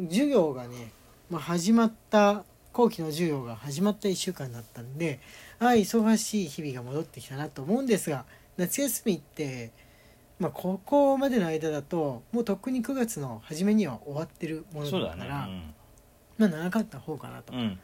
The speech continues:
Speaker 1: いう感じでしょうか。
Speaker 2: はい。
Speaker 1: はい。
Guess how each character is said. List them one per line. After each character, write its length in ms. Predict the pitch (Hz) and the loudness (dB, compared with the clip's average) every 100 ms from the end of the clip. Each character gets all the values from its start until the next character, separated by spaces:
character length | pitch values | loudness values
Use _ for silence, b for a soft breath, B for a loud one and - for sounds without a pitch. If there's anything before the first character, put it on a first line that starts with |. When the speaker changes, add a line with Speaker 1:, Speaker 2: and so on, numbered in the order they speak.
| - _ - | -18 _ -12
Speaker 1:
い 60 | 147 | -8
う 180 | 139 135 | -8 -10
感 260 | - 143 | -10 -8
じ 80 | 135 | -8
で 120 | 135 | -8
し 120 | 127 147 | -10 -10
ょ 60 | |
う 60 | 135 | -6
か。 100 | 127 | -2
Speaker 2:
は 100 | 113 | -2
い。 100 | - - - - | -4 -18 -20 -20
Speaker 1:
は 220 | - 196 190 | 0 2 4
い。 140 | 139 | 0